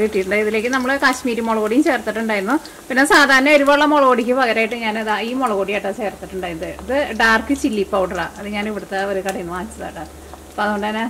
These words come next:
കുറച്ചും കൂടി നല്ലൊരു color കിട്ടിയിട്ടുണ്ട്. ഇത് എനിക്ക് തോന്നുന്നു മുളക് ആദ്യം റോസ്റ്റ് ചെയ്തിട്ട് അങ്ങനെ പൊടിച്ചെടുത്തേക്കുന്നത്. ഇതതിൻ്റെ color. അപ്പോൾ നമ്മുടെ chicken അത്യാവശ്യം രണ്ട് സൈഡും നന്നായിട്ട് മൊരിഞ്ഞിട്ടുണ്ട്.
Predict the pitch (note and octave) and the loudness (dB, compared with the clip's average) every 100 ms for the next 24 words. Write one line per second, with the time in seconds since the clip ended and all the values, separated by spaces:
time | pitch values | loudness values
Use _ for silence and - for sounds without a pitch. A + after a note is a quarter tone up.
0 | A#3+ A#3+ C#4+ G#3 A3 A3 G3 F#3+ - A3 | -6 -4 -2 -2 -2 -2 0 -2 -2 -4
1 | F3 F#3 F3+ F#3+ F3+ D#3+ B3 - - - | -4 -4 -6 -8 -8 -8 -8 -8 -16 -20
2 | - - - - - - - - C4 C#4 | -20 -20 -20 -20 -20 -20 -20 -4 2 4
3 | C#4+ C#4 C#4 C#4 B3 B3 C4+ B3 C4 D4+ | 6 6 6 6 4 4 4 4 4 2
4 | - A#3 A#3+ C#4 - C4+ B3 A#3+ B3 C4 | 2 0 0 0 0 0 0 -2 -2 -4
5 | - - - A#3 G#3+ G#3 A3 B3+ A3+ A3 | -8 -20 -10 -4 0 0 0 0 0 -4
6 | G3 F#3+ E3+ D#3 D#3+ - - - - - | -2 -6 -6 -8 -10 -14 -20 -20 -20 -20
7 | - - G#3 G3+ F3+ - G3 - - - | -20 -18 -16 -14 -16 -16 -16 -16 -18 -20
8 | - - - - - C#4+ C#4+ D4 C#4+ D4+ | -20 -20 -20 -16 -2 4 6 6 8 6
9 | F#4 D4 C#4+ D4 C4+ B3 B3+ C#4+ E4 D4 | 6 4 4 4 4 2 2 4 4 4
10 | A#3 A#3 D#4 G#3 G#3+ A3+ F#3+ G3 F3+ G#3 | 2 2 2 2 2 0 0 -2 -4 -2
11 | G#3 E3 D#3 D#3 F#3 | -2 -4 -6 -4 -2